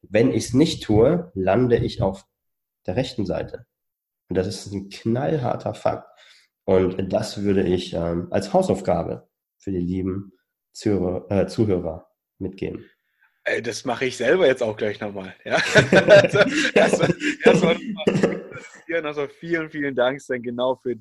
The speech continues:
Speaker 2: diesen
Speaker 1: Gerne,
Speaker 2: coolen
Speaker 1: gerne.
Speaker 2: Task nochmal und für diesen coolen Podcast. Ähm, hat mir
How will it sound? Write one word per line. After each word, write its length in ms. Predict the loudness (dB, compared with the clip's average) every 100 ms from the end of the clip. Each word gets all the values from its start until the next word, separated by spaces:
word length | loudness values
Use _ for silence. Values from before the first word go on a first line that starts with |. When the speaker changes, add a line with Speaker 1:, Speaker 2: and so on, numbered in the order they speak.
| _ -14
Speaker 2:
diesen 400 | -12 -12 -14 -16
Speaker 1:
Gerne, 240 | -2 0 2
Speaker 2:
coolen 80 | 0
Speaker 1:
gerne. 300 | -2 -4 -10 _ _ _ -8
Speaker 2:
Task 400 | -2 -2 -4 -10
nochmal 520 | -10 -8 -6 -4 -4
und 200 | -6 -12
für 140 | -14
diesen 340 | -18 -16 -18 -18
coolen 360 | -14 -8 -8 -8
Podcast. 600 | -8 -8 -6 -6 -6 -10 -20 -20 -20 -20 _
Ähm, 580 | 0 2 0 -4 -10 -10
hat 180 | -10 -6
mir 200 | -8